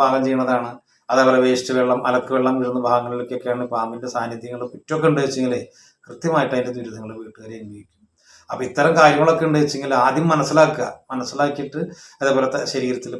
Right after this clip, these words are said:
പാണ്ടുകളോ അല്ലെങ്കിൽ ചൊറിച്ചിലോ എരിച്ചിലോ നിൽക്കാത്തുണ്ടെങ്കിൽ, പാമ്പിന്റെ സ്വപ്നം കാണുന്നുണ്ടെങ്കിൽ, ശരീരത്തിൽ അകാരണമായിട്ടുള്ള വേദനകളോ അങ്ങനെയൊക്കെ ഉണ്ട് വെച്ചെങ്കിൽ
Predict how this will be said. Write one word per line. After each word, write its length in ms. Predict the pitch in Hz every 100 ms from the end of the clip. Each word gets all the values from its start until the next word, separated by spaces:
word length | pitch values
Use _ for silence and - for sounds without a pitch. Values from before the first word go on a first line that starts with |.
| 123
പാണ്ടുകളോ 460 | 127 127 123 123 113
അല്ലെങ്കിൽ 220 | - -
ചൊറിച്ചിലോ 460 | 127 120 - 127 123 117
എരിച്ചിലോ 360 | 120 117 117 123
നിൽക്കാത്തുണ്ടെങ്കിൽ, 680 | 117 - 123 120 117 117 113 - _ - _
പാമ്പിന്റെ 360 | 135 131 127 135
സ്വപ്നം 300 | 127 - 127 123
കാണുന്നുണ്ടെങ്കിൽ, 460 | 120 117 113 110 123 - _ -
ശരീരത്തിൽ 360 | 131 127 123 123
അകാരണമായിട്ടുള്ള 760 | 123 135 143 147 139 127 123 120
വേദനകളോ 640 | 120 127 131 135 135 135 110 - _ _ _ 131
അങ്ങനെയൊക്കെ 380 | 131 135 131 131
ഉണ്ട് 100 | 123
വെച്ചെങ്കിൽ 300 | 120 123 123